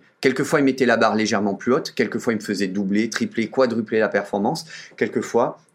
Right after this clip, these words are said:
il enlevait de la performance, enfin, de la performance à, à acquérir, il enlevait de la profondeur,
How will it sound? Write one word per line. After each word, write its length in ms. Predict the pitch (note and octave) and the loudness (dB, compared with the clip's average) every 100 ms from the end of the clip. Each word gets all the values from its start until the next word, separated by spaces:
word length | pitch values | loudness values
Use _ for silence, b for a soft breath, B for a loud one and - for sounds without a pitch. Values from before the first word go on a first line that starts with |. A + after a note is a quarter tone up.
| _ - | _ -2
il 200 | A#2 - | -2 0
enlevait 640 | D3 D3+ D3 B2+ B2+ C3+ - | 2 4 4 4 2 0 0
de 60 | G#2+ | 0
la 120 | G2+ | 0
performance, 640 | G#2 - G2 F#2+ G2+ - | -2 -2 -2 -2 -4 -6
enfin, 300 | G#2 A2 F#2 B B - | -4 -4 -4 B B 0
de 60 | |
la 80 | G#2 | 2
performance 600 | G#2+ A2 A2 G2+ G2 - | 2 0 0 0 -2 -2
à, 80 | F#2+ F2+ F2+ | 0 0 -2
à 280 | - F#2+ | -2 -2
acquérir, 500 | F#2 - F#2+ F#2 C#3+ | -2 -2 -2 0 2
il 120 | C3 G2+ | 2 2
enlevait 280 | G#2+ G#2+ | 2 2
de 60 | A2+ | 2
la 80 | G2+ | 0
profondeur, 580 | - F#2+ - G2 D3+ | -2 -6 -2 0 0